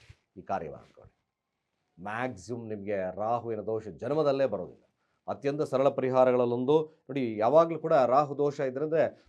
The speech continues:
ಒಂದು ಬೆಳ್ಳಿಯ ಒಂದು ತುಂಡು ಅಥವಾ ಬೆಳ್ಳಿಯ ಆಗಿರ್ತಕ್ಕಂಥ ಸ್ಕ್ವೇರ್ ಶೇಪ್ ಆಗಿರ್ತಕ್ಕಂಥದ್ದನ್ನ ಕೊರಳಲ್ಲಿ ಹಾಕ್ಕೊಳ್ತಕ್ಕಂಥ ಕೆಲಸವನ್ನು ಮಾಡಿ. ಇದು ಮ್ಯಾಕ್ಸಿಮಮ್ ನಿಮಗೆ ಸದ್ಬುದ್ಧಿಯನ್ನು ಕೊಡ್ತಕ್ಕಂಥದ್ದಿರುತ್ತೆ. ತುಂಬ ವಯಸ್ಸಾಗಿರ್ತಕ್ಕಂಥವ್ರು, ಯಾರು ದುಡ್ಡಿರಲ್ವೋ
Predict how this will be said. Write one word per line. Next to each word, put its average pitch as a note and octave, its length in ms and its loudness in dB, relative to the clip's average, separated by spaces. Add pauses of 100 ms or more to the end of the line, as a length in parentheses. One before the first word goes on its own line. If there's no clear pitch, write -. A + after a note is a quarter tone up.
ಒಂದು G#2+ 200 -4
ಬೆಳ್ಳಿಯ D3 480 2 (300)
ಒಂದು A2 180 -8
ತುಂಡು C#3+ 340 0
ಅಥವಾ A#2+ 200 0
ಬೆಳ್ಳಿಯ B2+ 340 -2
ಆಗಿರ್ತಕ್ಕಂಥ G#2 600 -4
ಸ್ಕ್ವೇರ್ C3 360 -4
ಶೇಪ್ - 220 -8
ಆಗಿರ್ತಕ್ಕಂಥದ್ದನ್ನ F#2+ 840 -8
ಕೊರಳಲ್ಲಿ A2+ 380 -2
ಹಾಕ್ಕೊಳ್ತಕ್ಕಂಥ F2 580 -12
ಕೆಲಸವನ್ನು - 440 -20
ಮಾಡಿ. - 300 -20 (1000)
ಇದು C#3+ 160 0 (400)
ಮ್ಯಾಕ್ಸಿಮಮ್ C#3+ 460 -4
ನಿಮಗೆ B2 240 -6
ಸದ್ಬುದ್ಧಿಯನ್ನು C3 640 -2
ಕೊಡ್ತಕ್ಕಂಥದ್ದಿರುತ್ತೆ. - 920 -12 (100)
ತುಂಬ B3 420 0
ವಯಸ್ಸಾಗಿರ್ತಕ್ಕಂಥವ್ರು, F3+ 1500 2
ಯಾರು C3 380 2
ದುಡ್ಡಿರಲ್ವೋ B2+ 800 0